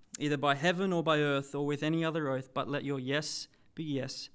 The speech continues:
and your no, no, lest you fall into judgment." Warren Wiersbe writes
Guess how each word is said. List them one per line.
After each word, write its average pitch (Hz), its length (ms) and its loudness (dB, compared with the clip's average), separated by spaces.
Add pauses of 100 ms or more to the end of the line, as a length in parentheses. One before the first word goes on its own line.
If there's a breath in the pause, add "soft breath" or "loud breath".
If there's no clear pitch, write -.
(100)
and 139 160 -2
your 135 140 -2
no, 123 340 -4 (440)
no, 139 500 -2
lest 135 260 -10
you 143 60 -10
fall 127 260 -10
into 131 200 -10
judgment." 139 440 -12 (2000 soft breath)
Warren 170 440 6
Wiersbe 147 360 2
writes 143 480 2